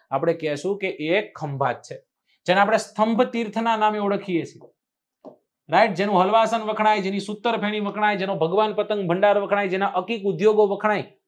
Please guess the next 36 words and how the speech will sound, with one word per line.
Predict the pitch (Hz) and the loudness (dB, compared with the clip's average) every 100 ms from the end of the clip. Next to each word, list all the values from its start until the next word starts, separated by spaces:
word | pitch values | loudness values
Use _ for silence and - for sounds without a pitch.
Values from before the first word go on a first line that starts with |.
| _ _ _ _ | _ _ _ _
જે | 180 202 | 4 6
જગ્યા | 202 220 226 | 6 6 6
પર | 226 240 226 - - | 6 2 0 -12 0
અકબર | 185 226 262 233 | 0 6 6 6
નામના | 226 220 220 | 2 2 2
રાજાએ | 220 196 196 208 214 208 | 4 4 4 2 2 -2
સૌપ્રથમવાર | 196 208 208 202 208 | -2 -2 -2 2 2
દરિયા | 190 202 220 214 | 4 2 2 2
દર્શન | 214 220 208 | -2 -4 2
કર્યું | 208 214 | 2 2
હતું, | 208 175 - _ _ _ _ | 0 -4 -6 _ _ _ _
એવા | 202 240 247 | 4 6 4
ખંભાતની | 262 190 185 196 190 180 | 0 -2 2 2 2 -2
આપણે | 160 151 139 | -2 0 0
વાત | 123 117 | 0 0
કરી | 117 104 | -8 -10
રહ્યા | 101 95 - | -10 -12 -14
છીએ. | - _ _ _ 185 | -20 _ _ _ 4
એ | 233 220 | 4 4
ખંભાતથી | 220 220 233 233 | 2 2 2 2
આગળ | 214 214 220 | 2 4 4
જશો | 220 220 240 240 _ - 180 | 2 2 -2 -4 _ -8 0
એટલે | 202 | 0
અહીંયા, | - 185 226 185 165 175 _ _ _ | 2 0 2 2 2 -2 _ _ _
અહીંયા | 175 208 240 226 - | 0 2 2 0 0
એક | 208 208 | -4 -2
તમને | 220 214 202 | -2 0 0
બંદર | 175 190 214 | 0 2 0
જોવા | 175 202 | 2 2
મળશે | 196 202 190 233 | 2 0 -2 -2
અને | 170 175 | -2 -2
એ | |
બંદરનું | 175 170 180 196 196 | 0 0 0 -2 0
નામ | 180 180 | -2 -2
છે | 202 | -4
કાવી. | - 143 135 | 0 2 2